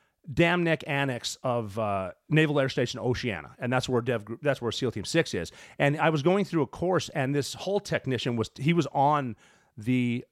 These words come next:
the ship, the U S S Cole, and he was telling me that he was surprised how a lot of people didn't know what to do. And he was running around. They were up for days and weeks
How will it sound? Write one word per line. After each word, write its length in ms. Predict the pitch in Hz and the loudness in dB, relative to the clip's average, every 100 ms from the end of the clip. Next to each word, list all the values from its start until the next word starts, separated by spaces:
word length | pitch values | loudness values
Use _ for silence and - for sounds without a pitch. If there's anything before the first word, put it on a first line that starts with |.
| _ | _
the 180 | 135 117 | -8 -6
ship, 260 | - 185 - | -2 -2 0
the 80 | |
U 120 | 131 135 | 0 0
S 120 | 113 | -2
S 100 | - | -4
Cole, 240 | 156 123 - - | -2 -2 -4 2
and 100 | 147 | 4
he 80 | |
was 140 | 190 185 | 4 0
telling 380 | - 165 185 156 | 0 -2 0 0
me 200 | 127 - - _ - | -2 -4 -12 _ 0
that 100 | 131 | 4
he 100 | 156 | 4
was 140 | 139 | 4
surprised 600 | - 139 - 135 147 170 | 2 -2 2 4 4 2
how 200 | 147 123 - | 0 -2 -2
a 100 | 120 | -2
lot 280 | 123 127 | 2 4
of 60 | 139 | 2
people 220 | 156 123 | 0 -2
didn't 220 | 117 113 113 | -2 0 2
know 80 | |
what 140 | 117 110 | 2 0
to 100 | 104 | 0
do. 160 | 135 | 0
And 80 | 131 | 2
he 80 | 143 | 0
was 180 | 165 110 | -4 -2
running 240 | 139 143 | -2 -2
around. 240 | 120 127 120 | -2 -2 0
They 80 | |
were 140 | 151 120 | 2 0
up 100 | 120 | -2
for 140 | 101 | -4
days 360 | 85 117 139 123 | 0 2 4 2
and 200 | 104 98 | -2 0
weeks 280 | 131 - | 0 0